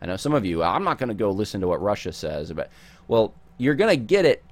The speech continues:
either way. It's either gonna be talk show hosts and media personalities explaining to you what the president of Russia says, or you can go and you can read for yourself, "Here's what the president of Russia says." And I found this extremely interesting because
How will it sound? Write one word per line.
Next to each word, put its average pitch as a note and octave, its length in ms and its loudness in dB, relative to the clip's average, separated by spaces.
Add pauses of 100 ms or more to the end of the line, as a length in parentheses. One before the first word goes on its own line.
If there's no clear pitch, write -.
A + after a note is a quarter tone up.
(160)
either C#3 360 2
way. A#2+ 300 4
It's G2 200 -6
either D3+ 300 4
gonna D#3+ 180 2
be A#2 160 0
talk C3+ 300 -2
show A#2 220 -2
hosts F#2+ 640 -4
and F#2+ 200 -6
media C#3+ 320 0
personalities E2+ 840 -4 (240)
explaining G3+ 720 0
to A2 60 0
you E2+ 440 -2
what G2 320 2
the G#2 140 -10
president G2+ 380 0
of F#2 80 -4
Russia F2+ 300 -2
says, E2+ 420 -6 (380)
or F#3+ 160 4
you E3+ 160 0
can G3 160 -6
go A#2+ 120 6
and B2+ 100 2
you C#3+ 60 2
can B2+ 60 0
read C#3+ 140 4
for C3+ 80 -2
yourself, G#2 340 2
"Here's G2+ 200 0
what A2 80 2
the G2+ 60 -4
president F#2+ 360 0
of E2+ 80 -6
Russia F2 260 -2
says." - 440 0 (840)
And A#2+ 280 0
I A#2 140 2
found C3 340 0
this B2+ 180 0 (180)
extremely F2+ 720 -2
interesting F2 640 -4
because A#2+ 560 0